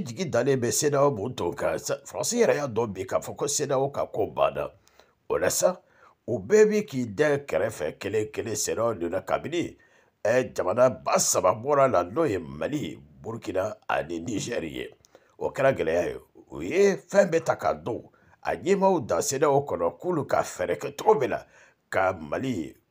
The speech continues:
Burkina ani Niger n'o ye A E S ye k'olu menacer. A menace ma sira sɔrɔ. O bi cɛ mun ta ni muso munnu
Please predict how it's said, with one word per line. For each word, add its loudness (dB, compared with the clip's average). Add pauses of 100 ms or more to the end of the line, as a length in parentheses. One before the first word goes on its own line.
(260)
Burkina -2
ani -6
Niger 2
n'o 2
ye 2 (120)
A 2
E 0
S -4
ye -2
k'olu -4
menacer. -2 (680)
A 4
menace 0
ma -4
sira -2
sɔrɔ. -6 (260)
O 6
bi 2
cɛ 0
mun -4
ta 0
ni -2
muso -2
munnu -4